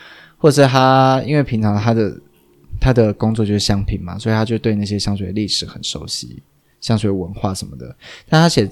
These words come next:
《香水指南》这本书也得罪很多人，因为他写得很凶猛，他直接有用星星评价你这本书里面大概一千两百瓶香水。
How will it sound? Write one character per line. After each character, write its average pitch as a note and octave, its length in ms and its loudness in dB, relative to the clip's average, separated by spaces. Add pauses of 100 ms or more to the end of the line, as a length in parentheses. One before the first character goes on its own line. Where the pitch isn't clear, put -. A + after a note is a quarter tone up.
(120)
《香 C3+ 240 0
水 B2+ 100 2
指 F#2+ 120 -4
南》 F#2+ 120 -4
这 G#2 80 -2
本 F#2+ 120 -4
书 G#2 120 -2
也 G2+ 80 0
得 F#2+ 200 -6
罪 G2 160 -6
很 F#2 160 -8
多 F2 200 -12
人， D#2 260 -14
因 A#2 120 0
为 A#2 80 4
他 A2+ 160 4
写 - 180 -2
得 - 140 -10
很 C#2+ 340 -8 (120)
凶 - 280 -2
猛， G2+ 240 -4 (920)
他 D3 140 2
直 B2+ 160 2
接 B2 220 6
有 F2+ 280 0 (1000)
用 C#3+ 280 4
星 B2 240 0
星 A#2+ 240 0 (100)
评 G#2 380 4
价 F#2+ 640 -2 (500)
你 G#2+ 280 -6
这 C#3+ 120 2
本 A2 140 0
书 A2+ 140 -2
里 G#2 100 -2
面 G#2 220 -2
大 G#2+ 100 -4
概 G#2+ 160 -2
一 E2+ 80 -6
千 G#2 220 -4
两 F#2+ 120 -4
百 E2+ 120 -8
瓶 - 240 -10
香 F2+ 240 -6
水。 - 320 -12